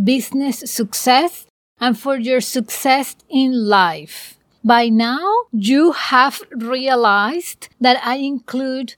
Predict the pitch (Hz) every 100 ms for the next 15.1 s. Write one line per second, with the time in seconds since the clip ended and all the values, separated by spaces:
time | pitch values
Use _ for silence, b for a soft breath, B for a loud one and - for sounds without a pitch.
0 | - 240 285 330 302 320 311 226 226 214
1 | 214 214 208 - - 254 247 - 226 240
2 | 220 240 220 - 226 220 220 233 202 208
3 | 196 190 - 196 190 190 175 175 160 151
4 | 160 - 208 226 226 247 240 233 - 240
5 | 269 311 - 339 294 - 247 262 - 269
6 | 247 - 254 247 233 240 233 240 - 214
7 | 208 214 220 240 262 - 226 233 233 233
8 | 240 233 - 240 240 254 247 254 262 277
9 | 254 233 220 277 269 277 277 269 277 240
10 | 269 220 226 226 247 247 240 214 220 220
11 | - 247 233 226 208 196 - 208 208 -
12 | 262 214 202 - 220 214 214 220 214 202
13 | 196 202 233 240 277 - - 254 233 226
14 | 226 226 214 220 226 247 247 - 285 294
15 | 320